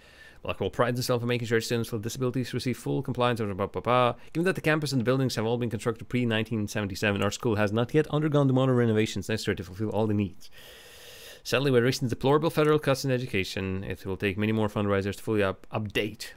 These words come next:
Blackwell Academy. Chloe is without doubt an amazing student with great potential despite her handicap. Uh, I believe she would find a more fitting, rewarding scholastic environment at the H West Miskatonic Institute in Bolton.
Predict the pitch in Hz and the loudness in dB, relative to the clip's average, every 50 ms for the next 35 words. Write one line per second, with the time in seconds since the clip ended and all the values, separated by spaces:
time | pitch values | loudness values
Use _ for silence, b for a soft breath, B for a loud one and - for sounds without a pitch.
0 | - - 87 92 - - 87 90 - - 98 98 95 95 101 113 - - B B | -12 -12 -12 -8 -6 -4 -4 -4 -4 -4 -4 -4 -4 -4 -6 -8 -10 -16 B B
1 | B B B B B B B B B - 180 190 196 185 147 156 151 147 135 120 | B B B B B B B B B -4 -2 2 2 2 2 4 2 2 4 4
2 | 127 131 127 127 117 120 123 120 120 - - 120 107 104 98 95 90 98 95 - | 4 4 4 2 2 2 2 0 0 -2 -2 0 0 0 -2 -2 -2 -2 -4 -2
3 | - 98 95 - 101 85 85 - - 95 92 95 90 - - 104 101 101 92 110 | -2 -4 -4 -4 -6 -10 -10 -10 -8 -8 -6 -6 -8 -6 -4 -4 -4 -2 -2 0
4 | 104 101 - - - B B B B B B B B B B B B B B B | 0 0 -2 -6 -14 B B B B B B B B B B B B B B B
5 | B B B B B B B - - 110 110 107 107 110 107 110 110 110 110 110 | B B B B B B B -8 -4 -2 0 0 0 0 0 0 2 2 2 2
6 | 110 110 110 113 117 117 113 113 117 113 104 110 143 180 - - 175 - - - | 2 2 2 2 2 2 2 2 0 0 2 2 2 2 2 0 -2 -4 -2 0
7 | 165 160 151 139 131 127 123 123 123 123 123 131 143 147 135 - - 135 131 123 | 0 0 2 2 0 2 2 0 2 2 0 2 0 0 -2 -2 -2 0 0 2
8 | 117 113 110 104 101 113 123 135 131 - - - 113 104 110 113 - 113 110 101 | 2 2 2 4 4 4 6 4 4 0 -2 -4 -2 -2 -2 -2 -2 -2 0 2
9 | 104 107 107 101 101 107 98 98 - 104 107 120 127 120 - - 117 120 - - | 2 4 4 2 2 0 -2 -4 -2 -2 0 0 0 -2 -4 -6 -6 -6 -6 -10
10 | - - 139 113 113 113 127 143 - - - - - - - 117 123 120 110 - | -10 -6 -4 -2 0 0 0 0 0 -2 -2 -4 -6 -4 -2 -2 0 0 0 0
11 | 110 104 - - - 113 92 92 85 78 82 92 107 131 - - - 85 | 0 -2 -2 -4 -4 -4 -4 -2 -4 -6 -6 -6 -6 -8 -10 -10 -16 -18